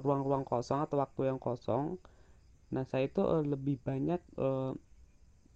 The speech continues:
belajar gitu dari, eh, pandemi ini, eh, dari webinar-webinar, eh, yang ada.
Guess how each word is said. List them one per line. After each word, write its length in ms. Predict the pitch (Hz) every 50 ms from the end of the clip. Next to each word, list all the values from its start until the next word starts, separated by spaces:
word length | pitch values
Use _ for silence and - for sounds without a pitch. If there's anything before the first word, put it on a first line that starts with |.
| - -
belajar 480 | 143 147 156 175 180 170 175 165 147
gitu 240 | 131 131 123 - 127
dari, 320 | 120 120 123 135 143 147
eh, 160 | - 131 131 -
pandemi 480 | - 127 123 123 123 123 127 123 120
ini, 560 | - 107 110 113 117 127 147 170 185 185 - - - - 123
eh, 80 | 123
dari 240 | 117 120 123 123 135
webinar-webinar, 1040 | 131 139 135 123 123 120 117 123 123 120 117 117 120 117 117 120 127 139 151 156 165 - - - - - - - - - - - - 117
eh, 240 | 123 123 127 127 127 127 131
yang 80 | - -
ada. 480 | 131 143 151 151 156 151 139 131 135